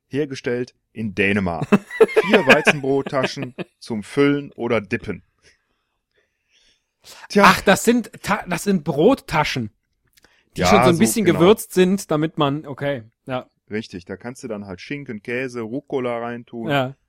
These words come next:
Speaker 1: oder T-, Tomaten und dann dir so ein schönes Brot.
Speaker 2: Ja,
Speaker 1: Brot
Speaker 2: okay,
Speaker 1: machen.
Speaker 2: das verstehe ich. Ja, das verstehe ich.
Speaker 1: Gut, immer noch zwei beide. Äh,
Speaker 2: Ja.
Speaker 1: jetzt hast du noch zwei und ich noch einen.
Speaker 2: <clears throat> So ist es.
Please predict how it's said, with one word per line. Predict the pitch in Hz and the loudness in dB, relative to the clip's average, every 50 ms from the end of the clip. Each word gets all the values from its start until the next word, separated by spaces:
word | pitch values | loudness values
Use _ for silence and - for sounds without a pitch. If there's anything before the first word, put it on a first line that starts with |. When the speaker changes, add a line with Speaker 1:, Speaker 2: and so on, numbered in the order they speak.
| _ _ | _ _
Speaker 1:
oder | - 101 104 95 90 - _ | -10 -6 -6 -6 -6 -8 _
T-, | - 92 - 101 101 | -20 -18 -18 -18 -16
Tomaten | - 104 92 98 107 123 135 139 - - 123 110 | -14 -12 -8 -6 -4 -4 -6 -6 -8 -10 -12 -12
und | 107 104 | -12 -12
dann | 95 98 104 104 | -14 -12 -12 -12
dir | 104 107 101 98 | -12 -12 -12 -12
so | 95 | -14
ein | 98 - | -14 -14
schönes | - 127 113 101 90 | -14 -12 -12 -12 -12
Brot. | 90 90 98 104 107 - - _ _ _ _ - | -10 -8 -8 -8 -8 -10 -16 _ _ _ _ -4
Speaker 2:
Ja, | 143 143 139 131 | 0 2 2 2
Speaker 1:
Brot | 120 123 | 2 -2
Speaker 2:
okay, | 143 - 156 139 | -4 -4 -4 -4
Speaker 1:
machen. | |
Speaker 2:
das | 127 143 - | -4 -4 -6
verstehe | - 160 - - - 127 113 | -6 -8 -8 -6 -6 -6 -6
ich. | 107 - - _ _ - | -8 -12 -16 _ _ -14
Ja, | 113 104 95 101 | -14 -12 -10 -8
das | 107 135 139 - | -8 -8 -8 -8
verstehe | - 120 - - 107 92 87 | -8 -10 -10 -12 -16 -18 -18
ich. | 85 - - - _ _ _ _ _ _ _ _ _ _ _ _ _ _ _ _ _ _ _ _ - - - | -20 -20 -20 -20 _ _ _ _ _ _ _ _ _ _ _ _ _ _ _ _ _ _ _ _ -18 -12 -8
Speaker 1:
Gut, | 127 123 101 - - | -8 -8 -8 -10 -10
immer | 127 135 151 165 | -6 -4 -4 -4
noch | 170 156 - | -6 -8 -12
zwei | - - - 139 143 143 | -10 -6 -4 -4 -2 -2
beide. | 123 120 127 147 160 - 101 120 170 170 _ _ | -2 -2 -2 -4 -4 -4 -6 -8 -8 -12 _ _
Äh, | - 117 120 117 | -10 -8 -8 -6
Speaker 2:
Ja. | 117 143 | -4 -6
Speaker 1:
jetzt | 139 - - 143 | -6 -6 -8 -12
hast | 135 - - - | -14 -14 -14 -14
du | 127 | -12
noch | 143 151 151 - | -12 -12 -12 -14
zwei | - - - 127 117 123 143 185 202 | -16 -12 -8 -6 -6 -6 -6 -8 -10
und | - - 139 - | -14 -18 -20 -20
ich | - - | -20 -18
noch | - - - _ | -18 -18 -18 _
einen. | - 92 - 165 170 - | -14 -12 -10 -10 -8 -6
Speaker 2:
<clears throat> | 175 226 208 175 160 | -4 -2 -2 -2 -2
So | 233 | -2
ist | 247 208 156 | -2 -2 -4
es. | 143 - - - | -6 -8 -12 -20